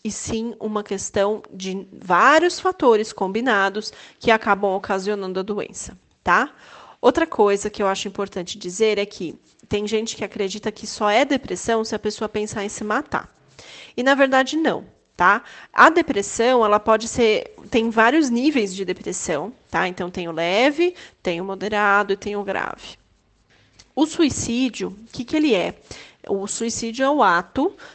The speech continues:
de tirar a própria vida. Então, eu quero me matar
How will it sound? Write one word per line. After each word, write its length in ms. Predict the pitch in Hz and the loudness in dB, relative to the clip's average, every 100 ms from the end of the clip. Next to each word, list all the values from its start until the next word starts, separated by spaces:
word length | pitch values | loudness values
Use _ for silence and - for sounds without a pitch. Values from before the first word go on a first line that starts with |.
| _ | _
de 420 | 214 214 247 277 440 - - - | -10 -4 0 2 2 0 -16 -8
tirar 300 | - 302 269 | 2 4 6
a 80 | 277 | 4
própria 420 | 277 254 285 392 | 2 2 2 0
vida. 400 | 453 403 196 160 | 4 2 2 -4
Então, 300 | 175 190 190 | -6 -6 -4
eu 100 | 214 | -4
quero 420 | 214 214 202 240 | -2 2 2 2
me 140 | 247 | 0
matar 480 | 262 339 - 190 - | -2 -2 -2 -6 -8